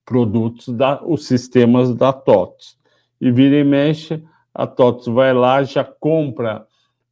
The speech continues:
uma, uma empresa que tem esses clientes e ajuda a expandir. É essa a ideia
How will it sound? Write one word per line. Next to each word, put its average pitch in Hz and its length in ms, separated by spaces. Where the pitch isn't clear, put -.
uma, 135 440
uma 131 280
empresa 117 520
que 110 180
tem 151 280
esses 135 320
clientes 123 680
e 147 240
ajuda 123 720
a 117 160
expandir. 113 880
É 104 220
essa 113 240
a 123 40
ideia 107 680